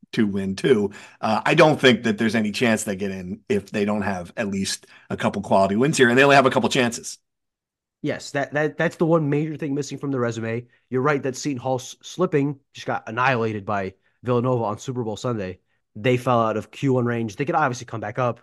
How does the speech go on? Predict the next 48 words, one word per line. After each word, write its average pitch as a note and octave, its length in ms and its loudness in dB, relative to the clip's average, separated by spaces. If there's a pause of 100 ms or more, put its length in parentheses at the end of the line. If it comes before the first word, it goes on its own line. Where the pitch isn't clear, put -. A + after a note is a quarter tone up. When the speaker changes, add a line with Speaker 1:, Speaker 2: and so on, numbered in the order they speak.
(280)
Speaker 2:
Wisconsin B2+ 480 -4
is A2+ 80 -8
kinda A2+ 220 -6
teetering A#2+ 400 -4
there. A2+ 300 -6 (540)
You D#3 140 0
need F3 200 4
to F3+ 100 2
win, C#3 300 4
like C3+ 160 -2
I - 20 -4
said, A2 260 -6
at C3 140 -6
least G#3 480 -2 (920)
two A3 240 0
of A3+ 100 2
those G3 220 6 (180)
big E3 160 0
road D3+ 220 2
win, D3 300 -2
road D3 200 2
games. A#2+ 380 -6 (680)
I-, D#3 160 -10
ideally, D#3+ 440 2
one C#3+ 160 2
of C#3+ 40 0
them C3 100 -2
is B2 100 -4
Purdue, A#2 360 -6
'cause G#2+ 140 -18
that A#2+ 120 -4
makes A#2 200 -8
it, A2+ 80 -16 (180)
it, C#3+ 340 2
it, F3+ 300 0
there's E3+ 160 2
a F#3 80 2
big F#3+ 140 2
difference F#3 280 -2
between D#3 240 -6
a C3 60 -4
quad D3 380 0
one E3 260 2
win G3 180 2
and D#3 120 -2
a B2 40 -4
quad D3 280 -2
one C#3 180 -2